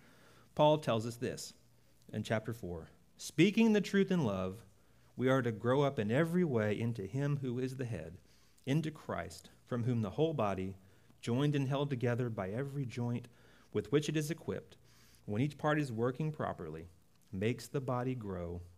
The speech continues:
so that it builds itself up in love." When each part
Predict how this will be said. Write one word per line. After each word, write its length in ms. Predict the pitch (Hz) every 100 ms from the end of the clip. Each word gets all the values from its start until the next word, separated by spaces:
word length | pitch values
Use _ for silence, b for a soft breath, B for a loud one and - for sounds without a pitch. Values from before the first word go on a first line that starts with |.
| - _
so 160 | - 98
that 180 | 95 92
it 140 | 95
builds 300 | 101 107 104
itself 420 | - - 95 95 -
up 200 | 95 87
in 200 | 92 87
love." 220 | 73 - - - _ _ _ _ - _ _ _ _ b b b b b b
When 200 | 113 107
each 340 | 147 165 - -
part 360 | 135 135 131